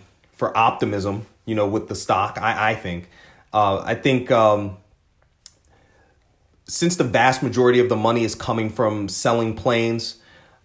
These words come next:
and, you know, benefiting from more international travel, and they're trying to rebound the, just the travel sector after covid nineteen.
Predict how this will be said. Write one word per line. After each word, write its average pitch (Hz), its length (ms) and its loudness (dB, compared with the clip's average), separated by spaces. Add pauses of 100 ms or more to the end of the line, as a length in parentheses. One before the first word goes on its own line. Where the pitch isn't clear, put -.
(380)
and, 104 600 0 (2000)
you 139 100 2
know, 117 120 4
benefiting 123 640 2
from 117 240 -2
more 117 400 -2
international 110 600 -4
travel, 117 560 0
and 104 120 -8
they're 98 80 -4
trying 107 400 -4
to 104 380 -6 (340)
rebound 101 760 -4
the, 92 600 -2 (1120)
just - 200 -8
the 101 80 -6
travel 110 340 2
sector 104 380 -2
after 101 240 -4
covid 104 320 -4
nineteen. 110 640 -6